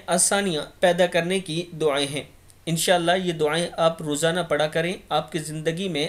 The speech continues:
آسانی پیدا ہو جائے گی۔ پہلی دعا ہے، بسم اللہ الرحمن الرحیم، رب اشرح لی صدری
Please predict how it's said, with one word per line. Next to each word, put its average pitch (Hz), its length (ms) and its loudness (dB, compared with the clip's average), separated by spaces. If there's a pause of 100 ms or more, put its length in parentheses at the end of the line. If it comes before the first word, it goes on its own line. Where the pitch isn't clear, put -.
آسانی 160 520 -2 (140)
پیدا 143 280 2
ہو 135 100 -2
جائے 127 260 -2
گی۔ - 80 -10 (600)
پہلی 226 260 8
دعا 220 400 4
ہے، 196 140 4 (140)
بسم 170 260 4
اللہ 208 220 0
الرحمن 185 840 0
الرحیم، 180 440 -2 (680)
رب 175 380 2
اشرح 180 640 4
لی 156 260 -2 (180)
صدری 180 640 4